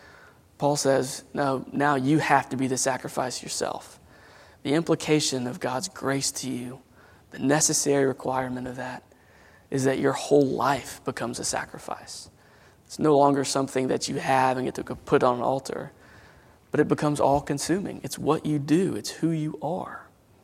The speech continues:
That's the main point of the spiritual discipline of worship. We're to strive to worship God in everything that we do. It's not just an activity we can restrict to a time or a place.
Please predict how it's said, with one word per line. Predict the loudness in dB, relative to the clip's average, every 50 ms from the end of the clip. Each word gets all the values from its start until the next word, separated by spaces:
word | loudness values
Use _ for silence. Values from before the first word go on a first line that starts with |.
| _ _ _ _ _ _ _ _ _ _ _ _ _ _ _ _ _ _ _ _ _ _ _ _ _ _ _ _ _ _ _ -4
That's | -4 -2 -2 2
the | 2 2
main | 4 4 6 4 4 2
point | 0 2 4 6 6 6 4 2
of | -2 -2
the | -2 -4
spiritual | -4 -2 0 2 2 4 4 2 2
discipline | 2 2 2 2 0 0 -2 -4 -4 -4
of | -2 0
worship. | 0 0 0 -2 -6 -6 -8 -12 -20 -20 -20 -18 -18 -18 -20 -20 -18 -6
We're | -2 0 0 0
to | 0 -2
strive | -4 -4 0 6 6 6 8 8 4 2 0 -2 -2
to | -2 -2
worship | 2 2 2 2 2 0 -2 -2 0
God | 0 0 0 0 -2 -2 -4 -8 -8
in | -6 -6 -6 -8 -10 -6 0
everything | 4 4 4 4 4 -2 -4 -4 -4 -4 -2 -2
that | -4 -4 -4
we | -4 -6
do. | -6 -6 -6 -4 -4 -6 -8 -10 -16 -20 _ _ -20 _ _ -20 -20 -20 -20 -20 _ _ _ -20 -14
It's | -10 -6 -4 -2
not | 0 0 0 0
just | 2 2 2 2 2
an | 0 0
activity | 0 0 -2 0 2 4 6 6 8
we | 8 6 6
can | 2 -2
restrict | -4 -4 -4 2 2 2 2 2 -2
to | -2 -2
a |
time | -2 -2 -4 -2 0 0 0 0
or | -2 -4
a | -6
place. | -8 -4 0 0 0 0 0 -4 -6 -8